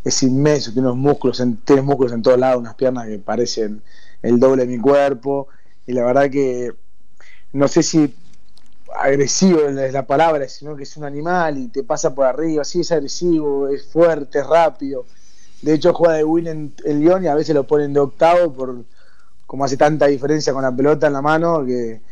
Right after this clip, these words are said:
que lo ponen de octavo para que toque un poco más la pelota. La verdad que creo que él es el jugador más agresivo y difícil de, de taclear.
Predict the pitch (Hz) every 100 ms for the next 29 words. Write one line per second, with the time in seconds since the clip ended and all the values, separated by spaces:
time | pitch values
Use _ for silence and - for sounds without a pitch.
0 | - - - 123 120 147 139 131 120 160
1 | 160 147 127 120 123 135 131 131 131 139
2 | 123 139 135 107 107 110 117 123 127 117
3 | 131 127 117 127 131 120 - 120 110 -
4 | - - - 127 135 139 135 127 123 -
5 | 147 135 117 - 131 139 120 117 107 -
6 | 123 120 117 113 120 113